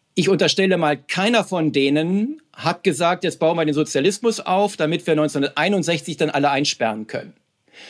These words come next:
Sondern das war leider die Zwangsläufigkeit dieser ökonomischen Schwäche dieses Systems, dass dann die Menschen einfach abgewandert sind. Und plötzlich kommen sie dazu,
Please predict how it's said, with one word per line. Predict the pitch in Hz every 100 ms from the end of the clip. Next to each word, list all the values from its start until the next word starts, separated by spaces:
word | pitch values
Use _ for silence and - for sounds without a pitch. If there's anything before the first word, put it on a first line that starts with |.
| - -
Sondern | - 156 165
das | 160 135
war | 147 143
leider | 139 151 208 226 226
die | 214 170 175 190
Zwangsläufigkeit | - - 147 147 139 139 190 202 190 - 170 160 160 -
dieser | 131 135 127
ökonomischen | 151 143 139 131 170 214 202 - 165 165 -
Schwäche | - - 127 202 -
dieses | 170 170 143
Systems, | - 131 - 135 143 165 -
dass | 151 -
dann | 147 143
die | 123
Menschen | 135 147 - 175
einfach | 131 139 147 -
abgewandert | 143 - 117 110 - -
sind. | - - - - - - -
Und | 127 131
plötzlich | 175 202 - 202 -
kommen | 190 196
sie | 185
dazu, | 170 156 - 175 170 175